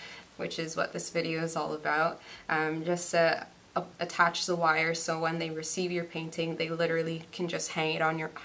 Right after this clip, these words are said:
hang it on their wall. So I like to buy D-ring, D-rings and a hundred pound wire. So I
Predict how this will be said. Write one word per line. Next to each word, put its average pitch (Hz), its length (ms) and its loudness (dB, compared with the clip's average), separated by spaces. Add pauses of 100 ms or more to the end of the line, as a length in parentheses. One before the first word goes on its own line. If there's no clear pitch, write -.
hang 185 220 4
it - 100 2
on 170 160 2
their 165 160 2
wall. 160 460 2 (800)
So 175 420 2 (240)
I 175 120 12
like 175 180 8
to 190 80 0
buy 170 260 8
D-ring, 170 720 2 (600)
D-rings 202 760 2
and 170 540 4
a 180 60 2
hundred 180 340 0
pound 170 540 4
wire. 180 680 4 (220)
So 175 760 6
I 170 560 8